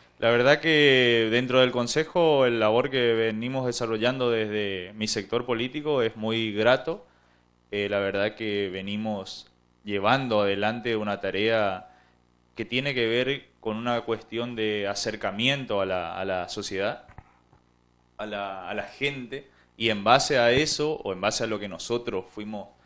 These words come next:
viendo, los distintos relevamientos sociales que fuimos haciendo,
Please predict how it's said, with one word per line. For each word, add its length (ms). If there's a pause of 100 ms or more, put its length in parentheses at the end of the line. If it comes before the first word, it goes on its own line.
(180)
viendo, 400
los 180
distintos 380
relevamientos 640
sociales 400
que 80
fuimos 320
haciendo, 560